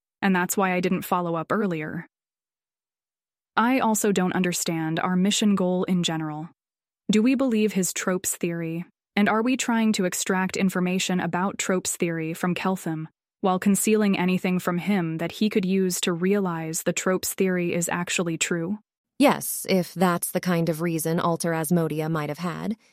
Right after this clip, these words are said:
Speaker 2: If you'd rather she have some other reason, give it, and I will probably authorize it. Our mission goal is to, if there are tropes, know about the tropes so we can refer them to the Grand High Priestess and never think about them again,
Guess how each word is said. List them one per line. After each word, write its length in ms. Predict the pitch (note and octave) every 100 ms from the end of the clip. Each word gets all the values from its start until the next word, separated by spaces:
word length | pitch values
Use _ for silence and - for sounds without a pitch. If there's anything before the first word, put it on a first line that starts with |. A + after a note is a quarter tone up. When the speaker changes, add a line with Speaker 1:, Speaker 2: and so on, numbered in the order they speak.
| _ -
Speaker 2:
If 160 | A#3 A3
you'd 220 | A3 G#3
rather 420 | G3 F#3 F3 F3+
she 200 | G3 G3
have 180 | F3+ E3+
some 260 | - F3+ F3
other 260 | F#3 D#3+
reason, 380 | D#3 D3+ D3+ D3+
give 160 | D3 C#3+
it, 320 | G#3+ - -
and 300 | A3 A3+ A3
I 180 | G3+ A#3
will 180 | C4 C#4
probably 480 | - C4+ D#4 C4 C4
authorize 460 | C#4+ A3 D#3+ D3+
it. 180 | - - _ _ _ _ _ -
Our 140 | A3+
mission 380 | A#3 B3 - A3
goal 400 | G3+ F#3+ E3+ F#3
is 240 | G3 F#3+ -
to, 460 | G3 F3 F3 F#3+ F#3
if 160 | -
there 240 | F3+ E3+ E3+
are 100 | E3
tropes, 600 | - A#3+ G3 A#3 - - _ _
know 340 | G3+ A3+ D4+ D4+
about 260 | G3 E3
the 80 | F3+
tropes 480 | - E3+ F3 G#3 -
so 220 | - G#3+
we 160 | G3+ G#3+
can 180 | A3 G#3
refer 380 | G3+ - B3 G#3
them 200 | F3+ F#3+
to 80 | F#3+
the 80 |
Grand 360 | F#3 G3+ A#3 A#3
High 200 | G#3+ G#3+
Priestess 580 | - A3 G#3 G#3+ G#3+ -
and 260 | G#3+ G#3+ G#3
never 300 | A3 G3+ F#3
think 220 | F#3 F3+
about 240 | F3+ E3+
them 140 | - E3+
again, 400 | E3+ D#3+ D#3+